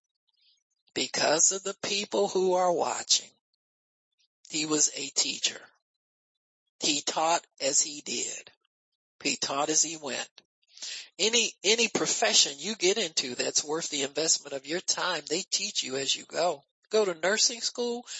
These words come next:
they teach you when you're in the clinical setting. They talk to you, they explain things to you. Same thing with medical school, dental school,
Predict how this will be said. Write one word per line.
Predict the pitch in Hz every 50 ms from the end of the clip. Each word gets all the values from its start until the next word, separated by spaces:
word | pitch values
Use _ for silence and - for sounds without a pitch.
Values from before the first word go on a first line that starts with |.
| - -
they | - 226 247 247
teach | - - 269 262 294 - - -
you | 190 180
when | 175 185 185 185
you're | 190 208 202
in | 196 196 180
the | 180
clinical | - - - 220 220 214 - - 170
setting. | - - - - - - 135 - - - _ _ _ _ _ _ _ _ _ _ _ _ _ _ _ _ _
They | - 160 160
talk | - - - 165 190 196 - -
to | - 233
you, | 233 233
they | 214 180
explain | 160 139 - - - 180 175 185 202 208
things | - - 208 208 214 208 - -
to | - -
you. | 208 214 220 226 240 247
Same | - - 214 220 233 247
thing | - - 233 240
with | 240 247 233 220
medical | 233 240 240 233 - - 156
school, | - - - - 139 135 123 -
dental | - 240 247 233 202
school, | 175 - - - - 131 123 117 -